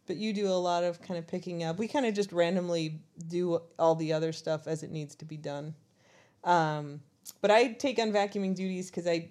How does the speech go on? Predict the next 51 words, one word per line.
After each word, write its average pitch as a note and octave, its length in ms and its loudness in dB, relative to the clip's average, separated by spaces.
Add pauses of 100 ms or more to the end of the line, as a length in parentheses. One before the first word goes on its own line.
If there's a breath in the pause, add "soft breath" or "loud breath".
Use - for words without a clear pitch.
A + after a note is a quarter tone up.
work G3 360 -2
at D#3+ 60 -4
home G#3 320 0
a E3+ 60 0
lot, D#3+ 240 -2
so E3+ 120 -6
I'm D#3+ 140 -4
here F3+ 220 -4
more, D#3 360 -6
and D#3 240 -4 (380 soft breath)
we E3+ 120 0
need D#3 140 0
to D#3+ 60 -6
vacuum D3 340 -6
every C#3+ 200 -10
day. C#3+ 300 -4 (160)
I've F3 140 2
not F#3 180 6
vacuumed E3 400 0
today, E3+ 380 2
and F#3+ 140 6
there's F#3+ 240 4
literally, F#3+ 440 2
like, E3 300 -4 (280 soft breath)
a - 40 -8
pile G3 440 2
of E3+ 100 0
sand F#3 480 2
on F3 140 2
the F3+ 80 0
floor F#3 580 4 (300 loud breath)
by F3 140 4
one F3+ 180 4
of E3+ 80 0
the E3+ 80 -10
dog E3+ 280 4
beds D#3+ 220 0
'cause E3+ 160 -4
I D#3+ 60 2
washed E3+ 340 0
the E3+ 80 -6
dog E3 320 2
bed D#3+ 200 -2
covers, D#3 360 -4
I G3 80 -6
think C4 180 0
for E3+ 100 -6
the E3 80 -6
first - 280 -10
time E3+ 300 -6
today. E3+ 400 -6